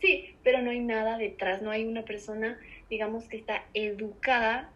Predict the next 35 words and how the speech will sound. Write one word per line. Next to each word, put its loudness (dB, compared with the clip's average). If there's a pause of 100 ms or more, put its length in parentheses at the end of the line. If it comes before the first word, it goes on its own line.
(140)
en -6
el -14
sentido -8
de -4
este, -14
de -12
este, -16
de -16
esta -20
palabra, -2
de -6
este, -12
de -2
este -6
adjetivo, -2 (360)
pues -2
que 4
precisamente 2
se -2
da 0
cuenta -2
y -2
valora 4
cada 0
paso 0 (500)
que, 4
que -2
tú -4
como 2
artista -6
tienes -2
que -2
dar -2
y -6
cuesta 0